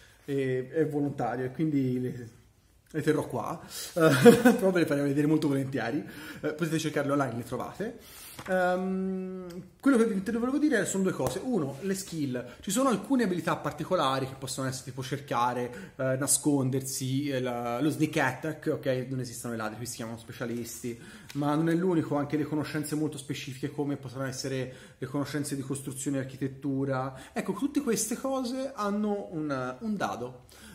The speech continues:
Hanno un dado sei rappresentato, vedete? Piccolo piccolo, eccoli qua. Ecco, fondamentalmente tutti i personaggi hanno un punto, ovvero un pallino annerito di questo D sei. Quando vogliamo fare quella prova tirano un dado, se fanno uno su uno, sei,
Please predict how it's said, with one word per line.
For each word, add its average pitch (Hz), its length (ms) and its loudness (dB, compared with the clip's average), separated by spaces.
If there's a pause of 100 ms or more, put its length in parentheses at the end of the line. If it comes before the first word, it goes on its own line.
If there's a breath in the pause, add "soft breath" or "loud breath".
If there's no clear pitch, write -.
Hanno 226 220 4
un 240 140 2
dado 254 200 2
sei 127 280 2
rappresentato, 123 840 -2
vedete? 156 420 0 (180)
Piccolo 165 360 -2
piccolo, 123 520 -4
eccoli 143 360 -6
qua. - 300 -12 (760 loud breath)
Ecco, 180 300 2 (160 loud breath)
fondamentalmente 254 640 0
tutti 202 140 -4
i 196 40 0
personaggi 233 500 -4
hanno 160 200 0
un 175 160 -2
punto, 139 380 -6
ovvero 185 360 0
un 185 260 -2
pallino 208 280 0
annerito 165 360 -2
di 147 60 0
questo 131 220 -4
D 117 60 -4
sei. - 360 -10
Quando 214 220 -2
vogliamo 226 200 -4
fare 190 160 -4
quella 214 180 -4
prova 214 220 -4
tirano 165 240 -2
un 135 80 -4
dado, 110 200 -6
se - 120 -12
fanno 185 320 -4
uno 240 440 -2
su - 220 -4
uno, 170 160 -4
sei, 147 360 -2